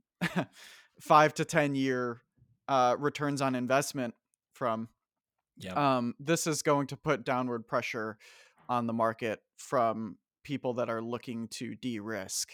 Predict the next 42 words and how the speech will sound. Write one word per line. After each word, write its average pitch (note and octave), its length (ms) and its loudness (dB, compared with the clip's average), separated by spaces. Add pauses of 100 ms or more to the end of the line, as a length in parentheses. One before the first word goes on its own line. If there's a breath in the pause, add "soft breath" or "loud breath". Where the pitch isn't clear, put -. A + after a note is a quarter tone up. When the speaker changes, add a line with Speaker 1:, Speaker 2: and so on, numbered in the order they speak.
(180)
Speaker 1:
as A2+ 240 -6
well, A#2 300 2
that D3 180 0
have B2 300 -2
nothing D3+ 400 0
to C3+ 100 -8
do C3 300 -2 (480 soft breath)
with D3+ 240 0
this B2+ 180 -4
wallet, C#3 420 4 (200)
but C3 240 0 (180)
their A#2 280 0
sentiment C3 600 -4
has B2+ 160 -12
shifted B2+ 520 -6
as B2 200 -6
a B2+ 60 -6
result A#2 580 -4 (460 soft breath)
of G#2+ 420 0
the C3 140 -4
sell-offs A2 720 0
that A#2+ 300 0 (220)
either C#3+ 300 2
are E3 140 12
happening D3+ 560 4
or C#3 180 0
could C3 200 -6
potentially C3 480 -4
happen A#2+ 340 -2
in A#2+ 160 -8
the A2+ 80 -8
future A2+ 400 -12
from A2+ 180 -10
this - 200 -12
wallet. - 320 -8
So - 240 -2 (400 loud breath)
again, D#3 480 6 (100)
you C3+ 120 -4
know, B2 260 -4
facing C3+ 480 -2
the B2 100 -2
contagion B2 640 -6